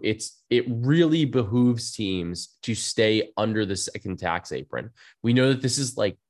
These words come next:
very difficult, right? Um, it's one of the things with these escalating contracts and these super maxes, et cetera, et cetera. I think I'm wondering, and I'm projecting forward,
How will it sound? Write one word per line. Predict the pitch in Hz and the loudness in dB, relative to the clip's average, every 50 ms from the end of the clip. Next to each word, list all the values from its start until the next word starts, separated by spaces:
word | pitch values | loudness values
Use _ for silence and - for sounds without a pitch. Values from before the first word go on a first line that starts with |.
| _ _ _ _ _ _ _ | _ _ _ _ _ _ _
very | - 82 76 71 78 78 87 101 110 110 | -20 -16 -10 -6 -4 -2 0 0 0 2
difficult, | 143 147 147 151 143 - - 78 67 - - - | 2 2 0 0 -4 -4 -4 -4 -4 -6 -4 -2
right? | 90 92 95 104 110 - - - - - - - - _ - | 0 0 2 0 0 -4 -8 -14 -20 -20 -20 -20 -12 _ -2
Um, | 95 98 92 92 92 92 95 90 - _ _ _ _ _ _ _ _ _ _ | 0 2 2 2 2 0 -2 -4 -6 _ _ _ _ _ _ _ _ _ _
it's | - 113 110 107 - - - - - | -2 0 0 0 -2 -6 -8 -8 -8
one | 113 113 110 107 104 110 117 113 | -8 -8 -6 -4 0 0 2 2
of | 107 | 0
the | 107 | -2
things | 95 - 113 110 107 95 92 | -2 -2 0 0 0 -2 -4
with | 98 98 - | -6 -6 -4
these | 110 104 98 92 | -4 -4 -4 -2
escalating | - 104 110 - - - 107 104 104 104 104 | -2 -4 -4 -4 -4 -2 -2 0 0 -2 -4
contracts | 98 110 107 113 113 113 - 104 90 82 82 - - - | -4 -2 -2 -2 -2 -2 -2 -2 0 0 -2 -4 -8 -8
and | - 92 92 92 90 90 | -4 -2 -2 0 -2 -2
these | 90 95 90 - | -4 -6 -6 -4
super | - - 143 139 135 117 | -2 -2 -2 0 0 0
maxes, | 107 98 92 87 85 - - 92 87 82 | 0 0 0 0 -2 -4 -8 -10 -8 -8
et | 92 90 | -8 -8
cetera, | - - 107 101 101 98 | -4 -2 -2 0 0 0
et | 92 - | -2 -2
cetera. | - 110 110 113 113 101 95 90 - - - - _ _ _ _ | -2 -2 0 0 2 2 0 0 -2 -6 -12 -20 _ _ _ _
I | 113 117 | -2 -2
think | 113 123 127 123 120 123 | 0 0 0 0 0 0
I'm | 117 117 113 117 | 0 0 2 2
wondering, | 117 120 123 120 120 120 117 110 107 107 107 - _ _ _ _ _ _ _ _ _ _ _ _ _ _ _ _ _ _ | 2 2 2 2 0 0 0 0 -2 -4 -8 -12 _ _ _ _ _ _ _ _ _ _ _ _ _ _ _ _ _ _
and | 117 117 | -2 0
I'm | 107 104 107 101 | 0 0 -2 -2
projecting | - 107 101 90 107 135 147 143 - 123 107 101 | -6 -8 -6 -2 0 0 0 0 -2 -6 -6 -6
forward, | 98 - - 156 165 147 120 110 104 98 90 - | -6 -4 0 0 2 2 2 2 0 0 -4 -8